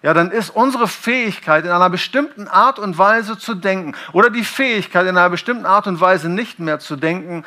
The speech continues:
ja, die Supermacht sein hinsichtlich unserer Veränderungen.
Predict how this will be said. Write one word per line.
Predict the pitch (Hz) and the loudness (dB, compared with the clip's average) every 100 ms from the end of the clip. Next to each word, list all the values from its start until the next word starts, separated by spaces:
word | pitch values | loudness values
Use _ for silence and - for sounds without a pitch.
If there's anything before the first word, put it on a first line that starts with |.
| - - | -16 -6
ja, | 151 147 | 2 2
die | 117 190 208 - | 2 -6 -6 -8
Supermacht | 131 156 190 170 156 156 147 - - - | -8 -6 0 0 2 0 -2 -12 -14 -10
sein | 120 139 147 151 - - - | 0 2 2 -2 -10 -20 -2
hinsichtlich | 165 226 190 151 - 147 147 - - - | 0 0 -2 -6 -8 -6 -6 -8 -20 -10
unserer | 135 143 123 131 | -6 -6 -6 -6
Veränderungen. | - 143 165 165 110 98 113 | -6 -8 -8 -10 -12 -18 -20